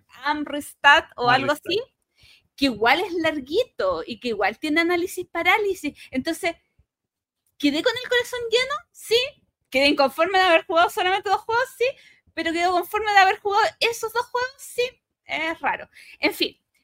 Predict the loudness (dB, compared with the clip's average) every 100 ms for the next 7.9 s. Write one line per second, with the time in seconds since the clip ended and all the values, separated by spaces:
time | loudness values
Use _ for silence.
0 | _ -6 -2 -2 -2 -4 -2 -4 -2 -4
1 | 0 2 2 0 -8 -6 2 4 4 2
2 | -4 -6 -10 -4 -4 -2 0 0 0 -4
3 | -6 -2 -2 -2 -6 _ -8 -4 -4 -6
4 | -16 -8 -4 0 2 2 -4 2 2 2
5 | -18 -20 _ -6 -6 -6 -4 -2 -2 -4
6 | -16 -6 0 2 0 -2 -4 -4 -2 -2
7 | -2 -4 -2 -2 -2 -6 -6 -6